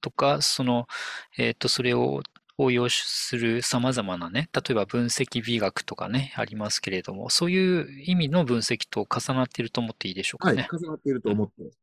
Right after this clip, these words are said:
Speaker 2: はい。
Speaker 1: うん。
Speaker 2: ですね。
Speaker 1: うん。
Speaker 2: はい。
Speaker 1: はい。ありがとうございます。
Speaker 2: はい。さて。
Speaker 1: じゃあ、はい。二冊目参りましょう。まあ、今ね、言葉の検討っていう話があっ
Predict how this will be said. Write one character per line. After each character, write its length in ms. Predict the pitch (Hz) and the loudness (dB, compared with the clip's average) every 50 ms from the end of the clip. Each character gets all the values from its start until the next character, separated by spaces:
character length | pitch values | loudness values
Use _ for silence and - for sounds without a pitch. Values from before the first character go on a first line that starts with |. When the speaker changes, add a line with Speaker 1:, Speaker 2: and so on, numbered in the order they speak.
| _ _ _ | _ _ _
Speaker 2:
は 160 | - 92 78 | -8 -6 -6
い。 40 | - | -6
Speaker 1:
う 180 | - - - | -8 -10 -12
ん。 120 | 98 - - _ _ _ _ _ - - | -12 -12 -12 _ _ _ _ _ -12 -10
Speaker 2:
で 80 | 104 | -10
す 120 | 95 - 104 | -6 -4 -4
ね。 140 | 101 92 - - _ _ _ - - - | -4 -4 -4 -12 _ _ _ -20 -16 -12
Speaker 1:
う 20 | 73 | -12
ん。 20 | |
Speaker 2:
は 60 | 69 | -12
い。 20 | 65 - | -12 -10
Speaker 1:
は 240 | - - 104 98 92 | -6 -2 0 0 0
い。 120 | 90 - _ _ _ _ _ - | -2 -6 _ _ _ _ _ -12
あ 60 | - 95 | -8 -4
り 60 | 92 | -4
が 80 | 90 | -4
と 140 | 90 - 92 | -4 -6 -10
う 20 | 92 | -10
ご 60 | 90 | -10
ざ 120 | - 90 90 | -10 -10 -10
い 60 | 90 | -10
ま 140 | 87 87 90 | -8 -6 -4
す。 300 | - - - - 90 92 | -2 -2 -2 -4 -8 -12
Speaker 2:
は 80 | 90 | -16
い。 40 | 87 - - - - - - - - - - - - - - - - - - - - _ _ _ - - - - - - - - - - - _ _ - 220 202 _ _ _ _ _ _ - - - | -18 -20 -20 -20 -20 -20 -18 -16 -16 -16 -18 -18 -20 -20 -20 -20 -20 -20 -20 -20 -20 _ _ _ -20 -20 -20 -20 -20 -20 -20 -20 -20 -20 -20 _ _ -20 -20 -20 _ _ _ _ _ _ -20 -20 -16
さ 180 | - 95 98 | -12 -10 -8
て。 140 | - - 90 | -4 -4 -4
Speaker 1:
じ 160 | - 120 139 151 | -2 0 2 4
ゃ 180 | 123 104 104 | 4 4 2
あ、 40 | - | 0
は 320 | - - - - - - 131 | -4 -8 -8 -6 -2 -2 -2
い。 120 | 113 - - - - 92 - - - - - - - _ _ _ _ _ _ _ - - - - _ - | -2 -4 -8 -18 -18 -18 -18 -18 -18 -18 -18 -20 -20 _ _ _ _ _ _ _ -20 -20 -20 -14 _ -6
二 80 | 117 | -4
冊 320 | - - 117 - - - 123 | 0 0 -2 -2 -2 -4 -2
目 140 | 113 107 101 | -2 -2 0
参 220 | 101 98 98 92 | 0 0 -2 -2
り 80 | 95 98 | -6 -6
ま 160 | 98 95 - | -4 -2 -2
し 120 | - - | -2 0
ょ 220 | 110 101 98 - - | -2 -4 -4 -4 0
う。 40 | 147 | 2
ま 80 | 151 | 2
あ、 20 | 160 | 4
今 220 | 185 175 160 123 | 4 4 4 4
ね、 140 | 110 120 123 - | 4 2 0 0
言 260 | - 123 - 147 147 | -2 -2 0 0 2
葉 300 | 143 160 151 151 151 156 | 4 6 6 6 6 4
の 160 | 151 151 143 | 2 0 -2
検 260 | - - 143 139 127 | -2 -2 -2 -2 -2
討 160 | - - 135 - | 0 0 0 0
っ 40 | |
て 160 | _ - - 131 | _ 0 2 4
い 40 | |
う 20 | 123 | 4
話 300 | 127 123 120 - - - 110 | 4 4 4 2 2 2 0
が 60 | |
あ 20 | |
っ 40 | 98 | -2